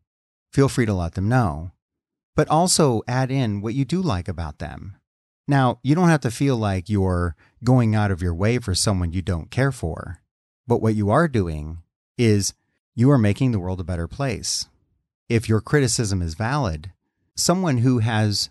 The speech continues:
received some praise from you is more likely to take your criticism to heart and do something about it,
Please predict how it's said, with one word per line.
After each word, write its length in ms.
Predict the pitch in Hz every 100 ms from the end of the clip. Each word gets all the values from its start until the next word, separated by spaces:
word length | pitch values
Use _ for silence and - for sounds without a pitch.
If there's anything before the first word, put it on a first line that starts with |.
| -
received 380 | 107 - 113 -
some 180 | 95
praise 340 | 85 139 175 170
from 240 | - 90
you 360 | 82 76 78 92 _ _ _ -
is 160 | 139 123
more 220 | 131 143
likely 460 | 127 131 - 92
to 260 | 104 - 110
take 280 | - 113 95
your 100 | 92
criticism 580 | - 123 104 107 92 82
to 80 |
heart 360 | 78 139 135 113
and 160 | 127 123
do 100 | 160
something 380 | 175 98 87 82
about 280 | 76 76
it, 120 | 73